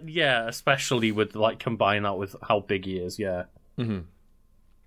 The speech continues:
Speaker 2: But I have seen that one of, like, people think, like, um, Henry Cavill or, like, John Boyega's the one that I've seen. I thought that could really
Speaker 1: John
Speaker 2: work.
Speaker 1: Boyega's a really good shout, yeah. I've not really thought about this until you've, like, asked me now, but one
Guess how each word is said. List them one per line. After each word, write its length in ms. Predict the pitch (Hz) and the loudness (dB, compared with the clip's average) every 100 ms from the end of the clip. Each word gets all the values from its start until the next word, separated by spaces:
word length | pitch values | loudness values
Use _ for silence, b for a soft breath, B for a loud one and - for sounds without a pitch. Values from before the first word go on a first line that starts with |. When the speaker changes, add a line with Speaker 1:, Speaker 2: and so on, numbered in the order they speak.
| - | 2
Speaker 2:
But 120 | 123 | 8
I 60 | 127 | 8
have 120 | 127 | 8
seen 240 | - 131 | 6 4
that 120 | 120 110 | 4 4
one 100 | 110 | 2
of, 60 | |
like, 140 | 104 92 | 2 2
people 180 | 110 | 0
think, 220 | 101 107 101 | 2 0 2
like, 240 | 101 - | 0 2
um, 220 | 104 98 | 0 2
Henry 240 | 101 104 98 | 0 0 0
Cavill 360 | 110 104 98 | -2 2 2
or, 180 | 95 98 | 4 2
like, 140 | 98 127 | 2 10
John 200 | 170 170 | 10 12
Boyega's 360 | 160 147 135 | 12 12 8
the 60 | 127 | 6
one 100 | 120 | 4
that 80 | 110 | 4
I've 80 | 110 | 2
seen. 320 | - 110 117 | 2 0 0
I 40 | |
thought 180 | 104 90 | 0 0
that 160 | 87 - | 0 -4
could 140 | 104 | -6
really 220 | 101 82 | -2 -2
Speaker 1:
John 180 | 92 202 | 0 0
Speaker 2:
work. 80 | 247 | 2
Speaker 1:
Boyega's 420 | 214 190 180 151 | 2 2 2 0
a 60 | 123 | 2
really 180 | 117 | 2
good 140 | 113 107 | 2 0
shout, 280 | - 101 90 | 0 0 2
yeah. 160 | 104 | 0
I've 80 | 107 | 2
not 180 | 139 151 | 2 2
really 340 | 160 151 123 b b b b _ | 2 0 -2 b b b b _
thought 280 | 139 139 139 | 0 2 2
about 340 | 143 135 131 | 2 2 2
this 240 | 135 135 | 0 0
until 360 | 135 135 127 117 | 0 2 2 4
you've, 180 | 117 110 | 2 4
like, 240 | 107 113 | 4 2
asked 280 | 107 104 - | 0 -6 0
me 120 | 120 | 2
now, 200 | 104 110 | 4 2
but 200 | 120 107 b b b b | 2 0 b b b b
one 440 | 135 135 147 143 | 0 2 4 0